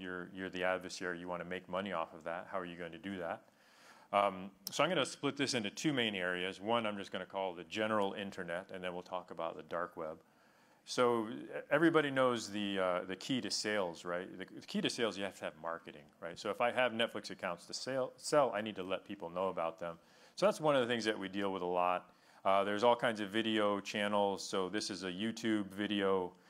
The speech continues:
how to get a free premium Netflix account. Uh, Vimeo doesn't wanna be left out. That's also used as a platform for this kind of, uh, marketing. Social networking is a really popular one. Uh, Twitter user here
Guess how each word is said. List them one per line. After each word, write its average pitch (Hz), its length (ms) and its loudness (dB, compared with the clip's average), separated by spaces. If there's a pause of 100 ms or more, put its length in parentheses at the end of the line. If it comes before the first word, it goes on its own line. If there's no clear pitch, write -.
(180)
how 120 180 4
to 110 120 -4
get 104 160 -2
a 98 40 -2
free 110 240 -4
premium 101 440 -4
Netflix - 340 -6
account. 92 640 -4 (420)
Uh, 87 320 2 (160)
Vimeo 117 480 4 (140)
doesn't 104 200 0
wanna 101 160 2
be 98 120 -4
left 98 320 0
out. 92 240 2
That's 101 180 2
also 101 260 0
used 92 220 -8
as 87 140 -8
a 90 40 -8
platform 90 460 -2
for 90 80 -14
this 87 200 -8
kind 87 260 -6
of, 85 140 -6 (120)
uh, 85 160 -6
marketing. 92 540 -2 (1080)
Social 127 340 2
networking 107 520 2
is 92 100 -2
a 95 60 -6
really 95 200 -2
popular 92 480 0
one. 90 280 -2 (560)
Uh, 87 220 2
Twitter 139 300 2
user 120 320 0
here 95 360 -2